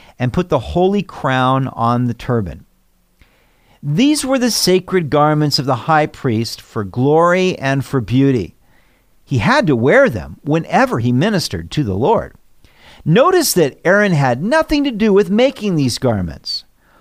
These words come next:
All his clothes were provided for him by God. He just had to put them on. Likewise, it is by grace that we are clothed in the righteousness of Jesus Christ.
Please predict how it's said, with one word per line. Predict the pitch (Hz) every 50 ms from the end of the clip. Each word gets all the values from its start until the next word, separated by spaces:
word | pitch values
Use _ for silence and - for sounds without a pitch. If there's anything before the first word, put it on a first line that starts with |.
| - _ _ _
All | - 110 113 131 151
his | 185 233 208 -
clothes | - - - 220 196 175 165 165 147 - 147
were | 151 147 135
provided | - _ - - 220 196 147 143 120 117 110 107 104 98
for | - - - 175 180 190 180
him | 147 123 113 107 98
by | - 98 98
God. | 95 - 135 156 214 202 127 78 - - - _ _ _ _ _ _ _ _ _ _ _
He | _ 156 226
just | - 453 339 -
had | 139 127
to | 117 113
put | - - 160 160 -
them | 151 117 110
on. | 113 139 165 180 110 78 67 - _ _ _ _ _ _ _ _ _ _ _ _ _ _ _ _ _ _
Likewise, | - 151 214 285 - - 180 143 147 147 -
it | 165 175 214
is | 285 247 196
by | 190 180 156
grace | 139 117 147 165 180 196 185 151 127 - -
that | 156 135 113 - - - - _
we | - 135 165 233 254
are | 220 160
clothed | 143 - - - - 170 170 170 180 185 190 185 185 175 - -
in | 127 147 147
the | 131 127 117
righteousness | 110 123 139 151 180 202 - - 170 139 - - 123 117 110 -
of | 135 120 107
Jesus | - 127 123 113 98 110 113 107 -
Christ. | - - 131 117 104 85 76 85 - - - -